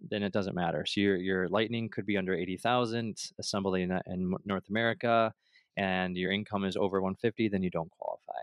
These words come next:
So there's a lot of caveats to this new act that didn't apply before. And I will say, keep it going, in twenty twenty-three, it's gonna get even more <laughs> murky and confusing, because in twenty twenty-three,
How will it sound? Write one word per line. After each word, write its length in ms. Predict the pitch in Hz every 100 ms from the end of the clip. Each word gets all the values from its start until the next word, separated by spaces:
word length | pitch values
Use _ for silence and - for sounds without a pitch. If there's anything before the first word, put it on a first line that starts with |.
| -
So 160 | -
there's 240 | 104 95 -
a 280 | - - 107
lot 140 | 175
of 60 | -
caveats 880 | - 110 104 90 82 - - - - _ _ _ -
to 60 |
this 180 | 95 -
new 220 | 95 90
act 240 | 90 87 -
that 140 | 95
didn't 180 | 104 101
apply 400 | 92 - 90 90
before. 680 | 92 85 - 90 90 85 85 _
And 140 | 107
I 140 | 104 98
will 280 | 98 170 180
say, 640 | - 95 87 85 110 117 _ _ _ -
keep 200 | - 95
it 60 |
going, 480 | 98 95 90 95 113 - _ _ -
in 120 | 107
twenty 260 | - 135 123
twenty-three, 500 | - 120 110 123 120
it's 100 | -
gonna 160 | 104
get 80 | 104
even 240 | 110 117
more 540 | 110 104 117 147 92 - _ _ _
<laughs> 340 | - - - -
murky 400 | 104 95 - 92
and 120 | 92
confusing, 760 | 92 - - 107 95 107 135 123 - - -
because 240 | - 127 110
in 100 | 113
twenty 280 | - 175 165
twenty-three, 880 | 147 139 123 - 127 104 95 120